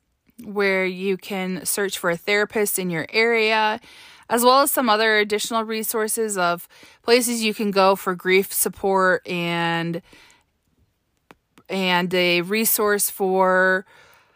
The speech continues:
how to get crisis support, um, that doesn't involve calling the police, because we, we know that calling the police is not, um, is not always safe when we're in crisis. And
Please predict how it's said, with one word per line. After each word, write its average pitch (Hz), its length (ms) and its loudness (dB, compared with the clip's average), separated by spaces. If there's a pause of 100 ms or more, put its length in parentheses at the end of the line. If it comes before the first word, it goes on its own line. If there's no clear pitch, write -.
(180)
how 277 240 2
to 285 160 -6
get 214 220 2
crisis 220 600 0
support, 339 920 -2 (160)
um, 190 500 0
that 202 180 0
doesn't 202 260 -2
involve 180 340 2
calling 165 760 -4 (120)
the 170 100 -8
police, - 540 -12
because - 640 -10
we, 175 420 -8 (640)
we 190 140 -4
know 220 300 2
that 202 520 -2 (100)
calling 220 320 0
the 220 60 -4
police 185 320 -2
is 175 160 -8
not, 175 560 -2 (220)
um, 165 680 -4 (600)
is 208 160 2
not 226 180 4
always 208 280 -2
safe - 640 -8
when 170 200 -6
we're 160 140 -4
in 156 140 -6
crisis. 233 720 -6
And 165 680 -6